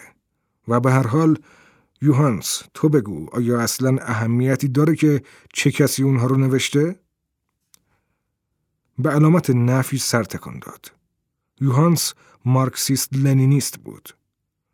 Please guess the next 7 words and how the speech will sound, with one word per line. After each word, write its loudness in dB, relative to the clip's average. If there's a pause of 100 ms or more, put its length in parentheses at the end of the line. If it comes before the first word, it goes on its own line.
(220)
بلافاصله 2
اضافه 0
کردم: -4
«مسیری -2
که -2
برای -2
خودم -4